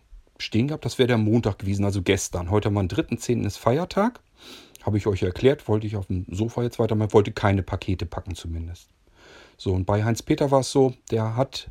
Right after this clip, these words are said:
einen Molino-Computer, den habe ich schon viel, viel früher fertig. Der ist schon, liegt schon seit Wochen hier fertig, eingerichtet, verpackt rum. Er hat zwischendurch geschrieben, ob die Speicherkarte da drin, äh, nicht ein bisschen zu klein gewesen wäre.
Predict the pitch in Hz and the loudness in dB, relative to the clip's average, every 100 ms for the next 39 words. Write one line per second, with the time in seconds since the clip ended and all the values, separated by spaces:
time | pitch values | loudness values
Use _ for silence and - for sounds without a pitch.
0 | - 110 107 101 170 202 - 156 151 143 | -4 2 4 4 2 0 -2 -4 0 0
1 | 123 127 - 120 - 208 - 151 - 135 | 2 0 0 0 4 2 2 -2 2 2
2 | 117 95 90 104 120 135 127 - - - | 2 0 -2 -2 0 2 0 -4 -20 -14
3 | - 135 - 175 - 151 147 123 156 156 | -12 -6 0 0 2 4 4 4 2 2
4 | 139 139 135 - 131 123 123 - - 123 | 0 0 -4 0 2 2 -2 -6 0 2
5 | 127 113 113 107 104 - 104 - 90 82 | 2 0 -4 -6 -6 -6 -10 -8 -8 -8
6 | _ - - - - 123 139 160 190 196 | _ -20 -20 -14 0 2 2 2 2 2
7 | 135 180 208 - _ 127 - 175 185 185 | 4 4 2 -8 _ 0 0 0 0 -2
8 | - - 135 - 127 120 - 127 165 147 | -6 -2 -2 -2 -2 -2 0 0 0 -2
9 | 127 120 120 117 113 113 110 113 113 107 | 0 0 0 0 2 2 2 -2 -4 -2
10 | 104 104 104 92 - 98 - - 120 156 | -2 -2 -4 -4 -6 -6 -4 0 2 2
11 | 139 127 120 120 120 | 0 0 0 0 -2